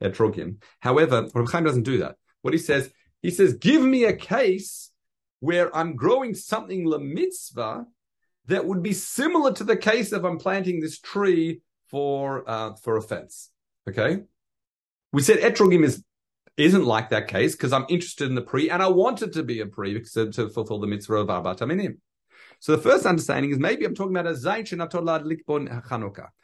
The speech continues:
Maybe I'm talking about an olive tree that I planted to produce oil for to lighting Chanukah. I'm not interested in eating and I want it for a mitzvah. Okay, and that situation, I don't care about it being a pre. There's no mitzvah to be like a pre Etz Hadar or, you know, pre Shemen. There's no din of pre.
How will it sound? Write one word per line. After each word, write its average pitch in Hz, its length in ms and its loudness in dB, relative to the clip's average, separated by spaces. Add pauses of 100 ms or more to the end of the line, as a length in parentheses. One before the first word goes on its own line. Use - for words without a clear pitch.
(220)
Maybe 196 220 2
I'm 208 40 4
talking 185 140 4
about 165 160 4
an 139 80 0
olive 202 240 -2
tree 143 160 0
that 143 100 2
I 147 60 4
planted 180 380 -2
to 160 80 -4
produce 180 380 -4
oil 247 220 2
for 220 140 -8
to 240 320 0
lighting 233 300 -2
Chanukah. 233 360 -4 (640)
I'm 123 80 -2
not 165 80 2
interested 180 300 -2
in - 60 -12
eating 147 300 -4
and 170 80 -4
I 165 40 -2
want 180 180 -2
it 185 80 -8
for 196 100 -2
a 190 40 0
mitzvah. 196 360 -4 (960)
Okay, 127 280 -2
and 135 200 2
that 247 200 0
situation, 143 420 -2
I 214 40 -2
don't - 120 -6
care 180 320 -2
about 127 240 -2
it 110 140 -10
being 110 180 -6
a 92 60 -8
pre. - 320 -6
There's 139 140 -6
no 170 100 -2
mitzvah 147 340 -6
to 107 100 -8
be 95 140 -2
like 82 200 -6
a - 40 -12
pre 139 280 0
Etz - 180 -2
Hadar 95 420 -2
or, 82 140 -8 (160)
you 107 120 -8
know, 82 260 -8
pre 123 380 0
Shemen. 104 580 -2 (220)
There's 120 140 0
no 156 120 2
din 160 180 2
of 117 160 -4
pre. - 260 -16